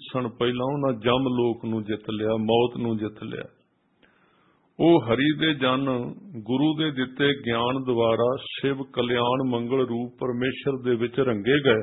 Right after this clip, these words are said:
ਹਨ। ਰਘੁਵੰਸ਼ ਤਿਲਕ ਸੁੰਦਰ ਦਸਰਥ ਘਰ, ਮਨ ਬੰਛਹਿ ਜਾਂ ਕੀ ਸ਼ਰਨ। ਉਹ ਐਸੇ ਗੁਰੂ ਰਾਮਦਾਸ ਜੀ,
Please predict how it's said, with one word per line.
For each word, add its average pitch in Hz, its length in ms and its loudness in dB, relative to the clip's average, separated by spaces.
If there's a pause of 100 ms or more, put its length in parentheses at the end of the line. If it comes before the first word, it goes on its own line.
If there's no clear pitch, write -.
(100)
ਹਨ। - 240 -18 (1160)
ਰਘੁਵੰਸ਼ 135 1000 2
ਤਿਲਕ 160 400 -2
ਸੁੰਦਰ 147 580 0
ਦਸਰਥ 139 760 -2 (360)
ਘਰ, 139 600 2 (1200)
ਮਨ 143 340 0
ਬੰਛਹਿ 135 720 -2
ਜਾਂ 135 280 2
ਕੀ 123 360 -8
ਸ਼ਰਨ। 117 720 -4 (580)
ਉਹ 160 260 6
ਐਸੇ 151 340 2
ਗੁਰੂ 123 300 -6
ਰਾਮਦਾਸ 117 560 2 (160)
ਜੀ, 107 300 -2